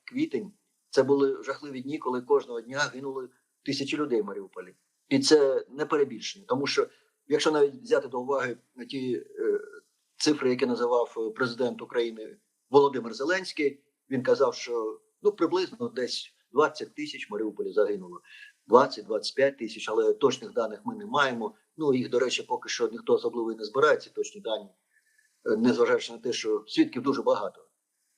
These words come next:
З Маріуполя люди виїхали, вони мають інформацію, вони знають, хто загинув, родичі, близькі, знайомі.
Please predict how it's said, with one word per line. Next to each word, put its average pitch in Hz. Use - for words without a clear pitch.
З 110
Маріуполя 135
люди 131
виїхали, 143
вони 123
мають 127
інформацію, 127
вони 123
знають, 117
хто 143
загинув, 127
родичі, 107
близькі, 131
знайомі. 123